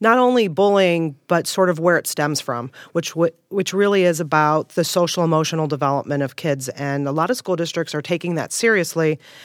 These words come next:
and realizing that some things that are defined as bullying really aren't bullying, but sort of just behaviors and self-regulating of emotions that kids aren't necessarily getting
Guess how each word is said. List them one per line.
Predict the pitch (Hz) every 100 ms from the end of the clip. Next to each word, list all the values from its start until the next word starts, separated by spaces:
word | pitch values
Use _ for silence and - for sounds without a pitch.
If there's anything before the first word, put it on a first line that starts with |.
| - -
and | 202
realizing | 196 220 214 180 160 170 165
that | 165 160 160 - - -
some | - 277 277
things | 247
that | 196
are | 185
defined | 165 - 156 170
as | 196
bullying | 175 208 214 214 208 - - _
really | 196 208 190
aren't | 165 120
bullying, | 160 170 196 220 233 233 - - -
but | 180 -
sort | 185 185
of | 170
just | 165 -
behaviors | - 165 165 160 160 147
and | 147 143
self-regulating | - 147 - 143 139 147 143 143 131
of |
emotions | 131 151 208 - 214 208 -
that | - 170 -
kids | 214 165 - - _ _
aren't | 180 170
necessarily | 180 160 - 165 156 151
getting | 160 156 151 143